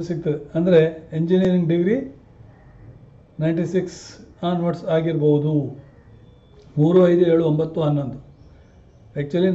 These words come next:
ನಾಲ್ಕು, ಏಳು, ಒಂಬತ್ತು, ಹನ್ನೊಂದು ಇದೆಲ್ಲ engineering degree. okay, so Communication Okay, ಮೂರು ಬಂದಿದೆ, ಇಲ್ಲಿ ತೊಂದರೆ ಇಲ್ಲ. ದಶಾಪದ್ಧತಿ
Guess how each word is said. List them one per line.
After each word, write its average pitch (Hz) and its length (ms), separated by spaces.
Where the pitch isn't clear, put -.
ನಾಲ್ಕು, 180 300
ಏಳು, 180 220
ಒಂಬತ್ತು, 170 340
ಹನ್ನೊಂದು 165 420
ಇದೆಲ್ಲ 170 240
engineering 175 580
degree. 151 260
okay, 190 220
so 175 120
Communication 208 680
Okay, 156 140
ಮೂರು 175 240
ಬಂದಿದೆ, 170 340
ಇಲ್ಲಿ 147 220
ತೊಂದರೆ 147 320
ಇಲ್ಲ. 107 100
ದಶಾಪದ್ಧತಿ 196 680